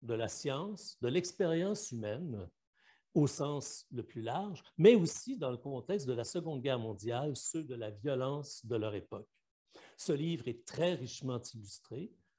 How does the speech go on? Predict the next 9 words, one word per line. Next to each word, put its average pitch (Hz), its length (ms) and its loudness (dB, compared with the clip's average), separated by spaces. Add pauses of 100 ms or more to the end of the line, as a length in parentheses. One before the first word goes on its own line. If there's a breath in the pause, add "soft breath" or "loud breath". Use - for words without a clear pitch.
un 120 80 -2
livre 120 300 0
à 107 60 2
lire, 156 580 0 (320)
à 113 140 -4
voir 131 640 2 (600)
et 139 120 0
à - 20 0
conserver. 104 640 -6